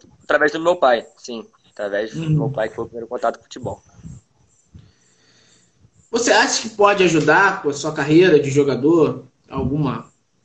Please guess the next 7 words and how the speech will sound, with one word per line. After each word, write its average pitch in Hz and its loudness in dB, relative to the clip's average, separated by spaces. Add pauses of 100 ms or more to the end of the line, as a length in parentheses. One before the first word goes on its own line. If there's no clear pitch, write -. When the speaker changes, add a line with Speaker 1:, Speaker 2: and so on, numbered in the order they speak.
(540)
Speaker 2:
alguém, 147 -2 (260)
seus 147 -2
amigos, 139 2 (200)
uma - -14
família, 151 0
uma 123 -4
instituição, 143 -4